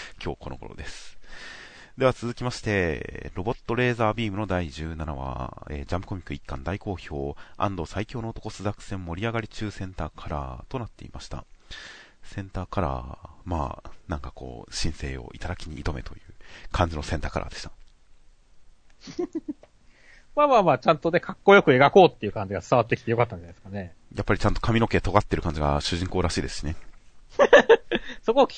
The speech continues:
Speaker 2: そこ結構気にするよね、
Speaker 1: <laughs> いやまあ、今回は結構この風に煽られてる感じも含め、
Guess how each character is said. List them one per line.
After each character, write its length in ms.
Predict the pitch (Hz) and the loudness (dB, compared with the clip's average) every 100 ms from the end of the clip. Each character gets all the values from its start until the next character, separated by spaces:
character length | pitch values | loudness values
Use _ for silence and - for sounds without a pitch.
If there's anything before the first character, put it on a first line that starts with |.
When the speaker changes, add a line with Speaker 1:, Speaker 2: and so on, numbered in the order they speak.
| - | -4
Speaker 2:
そ 140 | - 254 | 4 8
こ 120 | 269 | 8
結 160 | - 349 | 8 4
構 100 | 208 | 4
気 100 | 160 | 4
に 80 | - | 6
す 80 | |
る 100 | 175 | 6
よ 20 | 98 | 6
ね、 60 | |
Speaker 1:
<laughs> 1300 | 101 95 - - - - - - - - - - - | 4 2 0 -2 -2 -10 -10 -8 2 4 4 2 -2
い 60 | - | 0
や 100 | 123 | 6
ま 200 | 120 101 | 8 8
あ、 80 | 80 | 6
今 200 | 170 160 | 0 6
回 140 | 120 | 8
は 80 | 104 | 8
結 200 | - - | 4 -2
構 100 | 82 | -2
こ 100 | 104 | -2
の 60 | 92 | 2
風 260 | 110 113 | 4 4
に 100 | 123 | 6
煽 180 | 85 107 | 8 10
ら 100 | 110 | 8
れ 80 | 107 | 8
て 80 | 104 | 4
る 80 | |
感 180 | - 101 | 2 0
じ 80 | 92 | -2
も 100 | 92 | -4
含 220 | - 101 | -4 -4
め、 300 | 80 71 - | -2 -2 -4